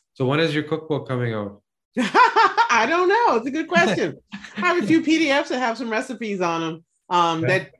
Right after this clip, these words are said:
Speaker 2: that show stepwise, you know, these differences, whether it's preparing collard greens,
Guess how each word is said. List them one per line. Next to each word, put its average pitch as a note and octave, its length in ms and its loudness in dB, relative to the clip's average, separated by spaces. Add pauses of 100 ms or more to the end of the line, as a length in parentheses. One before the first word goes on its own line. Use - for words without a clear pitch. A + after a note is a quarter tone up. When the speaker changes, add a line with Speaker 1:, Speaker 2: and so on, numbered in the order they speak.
(140)
Speaker 2:
that G3 200 2
show A3+ 400 -4
stepwise, D#3+ 680 -4
you C#3+ 60 -14
know, C3 180 -8
these C3 180 -10
differences, C#3 540 -8
whether B2 260 -6
it's B2+ 140 -10
preparing C3+ 360 -8
collard A3 380 -6
greens, G3 380 -4